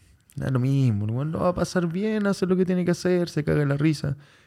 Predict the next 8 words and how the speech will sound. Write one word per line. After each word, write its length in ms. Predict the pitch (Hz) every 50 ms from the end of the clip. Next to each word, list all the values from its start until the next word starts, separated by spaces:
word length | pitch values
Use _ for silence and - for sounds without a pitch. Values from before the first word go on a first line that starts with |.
| _ _
Es 120 | - 123
simpático 580 | - - 139 127 135 - 147 147 143 131 131 127
con 140 | 123 123 117
todo 220 | - - 139 139
el 100 | 139 131
equipo. 540 | 127 117 - 143 147 147 147 170 170 175 170 - _ _ _ _ _ _ _ _ _ _ _ _ _ _ _ _ _ _ _ _ _ _ _ _ _ _ _ _ _ _ _ _ _ _ _ - _ _ _ _ _ _ _ _ _ _ _ _ _ _ _ _ _ _ _ _ _ _ _ _ _ _ _ _ _ _ _
Y 140 | 104 101 101
eso. 220 | 95 - - -